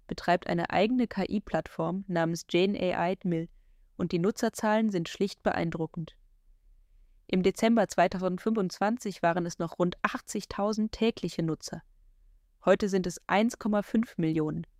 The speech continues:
von insgesamt drei Komma fünf Millionen Beschäftigten.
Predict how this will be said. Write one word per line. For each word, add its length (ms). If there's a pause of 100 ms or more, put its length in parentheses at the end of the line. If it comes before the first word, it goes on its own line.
(540)
von 160
insgesamt 600
drei 260
Komma 280
fünf 300
Millionen 440
Beschäftigten. 680